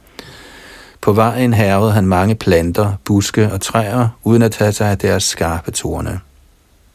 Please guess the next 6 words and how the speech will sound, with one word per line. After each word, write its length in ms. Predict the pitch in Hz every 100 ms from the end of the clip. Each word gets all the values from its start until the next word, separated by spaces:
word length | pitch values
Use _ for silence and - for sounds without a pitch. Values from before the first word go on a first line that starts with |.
| _ _ -
Tekst 300 | - 82 -
enogtyve. 640 | 90 82 - 98 98 127 123 _ _ _ _ _ -
Yadgandha 560 | 104 104 107 95 92 110
matrad 1000 | 101 104 87 90 107 113 98 92 95 69
dharayo 720 | - 90 90 95 107 95 -
gajendra. 840 | 92 95 92 90 90 92 101 113